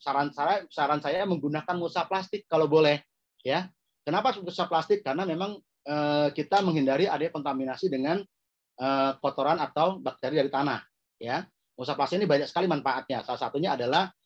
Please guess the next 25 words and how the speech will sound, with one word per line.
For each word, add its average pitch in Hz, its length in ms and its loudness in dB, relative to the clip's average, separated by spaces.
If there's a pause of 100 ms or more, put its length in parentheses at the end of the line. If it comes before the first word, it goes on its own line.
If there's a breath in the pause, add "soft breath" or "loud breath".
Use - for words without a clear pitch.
(160)
menjaga 127 280 -2
kelembapan 131 640 0
dan 160 240 0
mengendalikan 131 460 -4
gulma 135 460 -2 (360)
ya, 120 200 0
mulsa 147 280 -4
plastik. 127 400 -2 (480)
Kalau 135 160 0
yang 135 80 2
nggak 139 80 -2
tahu 139 140 0
soalnya 170 180 4 (220)
kita 170 240 -2
bisa, 143 320 2
bisa, 135 180 -2 (140)
bisa 131 240 -4
browsing 135 400 2
ya 139 80 4
di 131 260 -2
Google 131 460 -4 (320)
mulsa 127 160 -8
plastik - 240 -8
seperti - 260 -8
apa. 120 380 -4